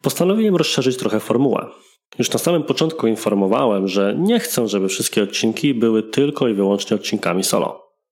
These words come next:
Chcę zapraszać gości, chcę robić wywiady z moimi klientami, klientami mojej agencji, czy na przykład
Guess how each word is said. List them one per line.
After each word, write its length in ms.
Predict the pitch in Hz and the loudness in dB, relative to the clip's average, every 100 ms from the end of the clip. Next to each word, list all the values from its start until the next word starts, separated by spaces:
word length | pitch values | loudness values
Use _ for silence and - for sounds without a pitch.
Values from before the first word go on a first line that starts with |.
| _ _ - - - | _ _ -20 -20 -12
Chcę 220 | - 147 | -4 0
zapraszać 420 | 123 - - 92 | 0 -2 -4 -2
gości, 500 | 98 113 - 147 135 - _ _ | 0 0 0 -2 -2 -12 _ _
chcę 160 | - 117 | -2 0
robić 220 | 101 107 | 2 2
wywiady 380 | 104 104 107 101 | 2 2 2 2
z 260 | 87 82 - - - | -2 -6 -8 -12 -2
moimi 240 | 95 135 | 2 2
klientami, 580 | 151 170 160 98 95 95 | 2 0 2 0 0 -2
klientami 380 | 95 98 - 131 | -2 -2 0 2
mojej 220 | 143 151 | 2 2
agencji, 580 | 113 101 98 - 101 - - - - | 0 0 0 -4 -6 -8 -20 -20 -8
czy 200 | - 180 | -2 0
na 120 | 196 | 2
przykład 600 | 127 - 95 101 101 - | 0 -2 0 0 -2 -8